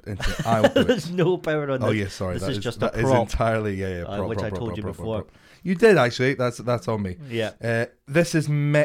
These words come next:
Speaker 1: this is fucking insane. If you're listening to this, uh, on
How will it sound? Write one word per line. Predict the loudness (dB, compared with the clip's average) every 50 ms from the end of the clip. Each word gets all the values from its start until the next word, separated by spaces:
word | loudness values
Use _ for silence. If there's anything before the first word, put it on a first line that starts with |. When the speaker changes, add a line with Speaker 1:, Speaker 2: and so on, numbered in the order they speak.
| 2 2
Speaker 1:
this | 0 0 2 2
is | 0 -2 -2
fucking | -6 -14 -18 -2 -2 -2 -2 2 0 0 0 0 -4 -6 _
insane. | 0 2 2 2 2 0 -2 -4 -2 0 0 0 0 -2 -4 -8 -14 _ _ _ _ _ _ _ _ _ -2
If | -2 0 2
you're | 2 4 6
listening | 6 6 4 4 0 -2 -2 0
to | -2 -2
this, | 0 0 0 -2 -4 -12 -20 -20 _ _ _ _ _ _ _ _ _ _ _ _ _
uh, | 0 2 4 4 4 2 2 0 -4 _ _ _ _ _ _
on | 2 2 2 2 0